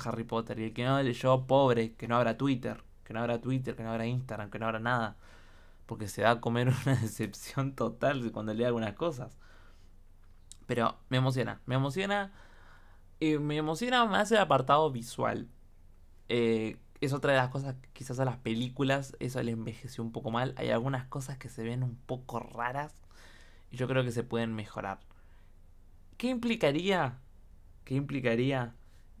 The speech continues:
que haya una nueva adaptación? Los rediseños. Y los rediseños implicarían,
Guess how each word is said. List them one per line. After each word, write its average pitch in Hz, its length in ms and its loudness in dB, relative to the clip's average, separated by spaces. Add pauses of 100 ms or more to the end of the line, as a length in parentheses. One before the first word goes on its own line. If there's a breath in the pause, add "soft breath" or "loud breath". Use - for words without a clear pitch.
(100)
que 110 720 -2 (140)
haya 123 240 0
una 113 120 0
nueva 120 200 4
adaptación? 135 580 0 (1040 soft breath)
Los 123 160 2
rediseños. 120 800 0 (260)
Y 143 140 0
los 139 180 4
rediseños 147 920 0 (160)
implicarían, 131 800 0